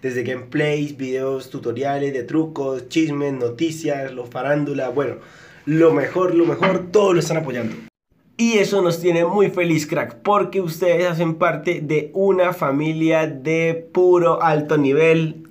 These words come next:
y buen gusto. Entonces, uy, acá le volé la cabeza a este men.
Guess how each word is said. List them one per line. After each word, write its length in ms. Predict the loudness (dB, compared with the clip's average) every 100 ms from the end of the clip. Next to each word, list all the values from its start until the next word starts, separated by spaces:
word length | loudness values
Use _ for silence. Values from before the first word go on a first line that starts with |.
| _
y 160 | 0
buen 220 | 2 2 2
gusto. 320 | 0 -2 -2
Entonces, 340 | -2 0 2
uy, 80 | 2
acá 200 | 0 0
le 120 | 0
volé 280 | 2 2 2
la 140 | 0
cabeza 320 | -2 -4 -4 -6
a 40 |
este 180 | -4 0
men. 260 | 0 0